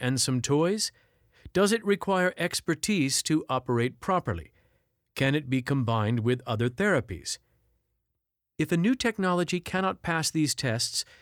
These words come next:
it may not be worth the time and effort to develop. "I've been one of those people promoting high-tech stuff for a really long time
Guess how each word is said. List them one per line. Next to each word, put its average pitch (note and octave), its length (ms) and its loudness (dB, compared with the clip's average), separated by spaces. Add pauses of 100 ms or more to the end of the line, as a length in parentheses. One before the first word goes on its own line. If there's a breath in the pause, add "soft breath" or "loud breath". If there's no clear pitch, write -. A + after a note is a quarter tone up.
(160 loud breath)
it D#3 160 0
may F#3+ 240 2
not A3 240 -2
be G3+ 100 2
worth F#3+ 360 0
the F#3 80 0
time E3+ 440 -2
and E3+ 160 -2
effort E3+ 400 -4
to - 80 -4
develop. D#3 500 -4 (1400)
"I've D3+ 260 2
been C#3+ 240 4
one C3 160 4
of C3 80 2
those A#2 220 2
people A#2 400 -2
promoting B2 480 2
high-tech A#2 520 -2
stuff A2 320 0
for A#2+ 220 0
a B2 60 2
really C#3+ 520 2
long A#2+ 400 2
time A#2 520 0